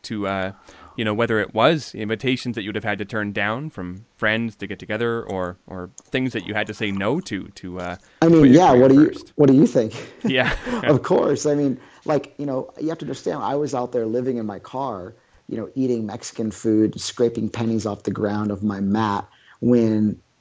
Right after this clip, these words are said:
Speaker 2: most people are having the college experience,
Speaker 1: Mm.
Speaker 2: you know, and I'm not saying one's better than the other, but it's like the reason that I've found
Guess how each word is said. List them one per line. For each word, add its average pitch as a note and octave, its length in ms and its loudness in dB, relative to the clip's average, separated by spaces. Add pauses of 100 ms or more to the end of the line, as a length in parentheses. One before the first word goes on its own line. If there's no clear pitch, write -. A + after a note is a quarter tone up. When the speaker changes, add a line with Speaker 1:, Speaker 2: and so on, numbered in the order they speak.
(340)
Speaker 2:
most A#2+ 380 6
people A#2 200 2
are G#2+ 60 4
having A2 320 0
the G2+ 60 -4
college G2+ 340 -2
experience, - 680 -4 (120)
Speaker 1:
Mm. F#2+ 340 -6
Speaker 2:
you - 80 -4
know, G#2 140 -4
and A#2+ 80 0
I'm A#2+ 100 6
not C3+ 200 4
saying A#2 360 0
one's A2+ 220 -2
better A2+ 200 0
than G#2 140 -4
the G2 100 -6
other, A#2 300 -4 (320)
but C3 120 6
it's B2 140 2
like A#2+ 240 2 (320)
the C#3+ 160 0
reason D3 440 2
that A#2 120 2
I've G#2+ 200 -2
found G#2 460 -6